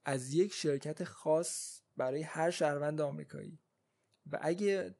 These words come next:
شهروند این بیمه رو از این شرکت خاص تهیه نکنه، باید یک پنالتی یا یک مجازاتی پرداخت بکنه. و، اه،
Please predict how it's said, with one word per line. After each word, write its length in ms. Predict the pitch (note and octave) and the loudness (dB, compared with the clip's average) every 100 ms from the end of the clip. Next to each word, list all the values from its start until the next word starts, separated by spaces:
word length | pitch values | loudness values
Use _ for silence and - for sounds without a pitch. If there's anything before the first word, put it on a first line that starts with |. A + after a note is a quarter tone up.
| - | -14
شهروند 600 | B2+ D3+ C#3+ C#3 D#3+ F3 | -2 2 2 4 2 2
این 260 | F3 F3+ F3+ | -4 -4 -2
بیمه 260 | D3+ C#3+ D3+ | -2 0 2
رو 160 | C#3+ | 2
از 200 | C#3 C3+ | 0 -2
این 80 | E3+ | -2
شرکت 320 | F3 D3+ C3+ | -2 0 0
خاص 240 | C3+ C3+ - | -2 -4 -4
تهیه 320 | B2+ B2+ C3 | -6 -4 -8
نکنه، 760 | C3 B2+ - C3+ C#3+ F#3+ A3+ _ _ _ _ _ - | -10 -10 -8 -6 -4 -4 -6 _ _ _ _ _ 0
باید 300 | C#3 D#3 F3+ | 2 2 0
یک 160 | F#3 | -4
پنالتی 560 | - D#3+ C#3+ C3+ - F#3+ | -4 -2 -2 -4 -4 0
یا 140 | F3+ | 0
یک 300 | D3+ D#3+ - | 0 -2 -2
مجازاتی 800 | D3 C#3+ D3 C#3 C3+ D#3+ D#3+ F3+ | -2 2 4 4 4 2 2 -4
پرداخت 500 | D#3+ C3+ C3 C3+ - | -2 -2 -2 -4 -6
بکنه. 360 | - - - - _ _ _ _ - _ _ _ _ _ - | -14 -14 -16 -18 _ _ _ _ -20 _ _ _ _ _ -12
و، 180 | C#3+ D#3 D3+ D3 C#3+ E3 D#3+ _ _ _ | -2 0 0 -2 -4 -8 -12 _ _ _
اه، 340 | C#3+ C#3 C#3 | -10 -8 -8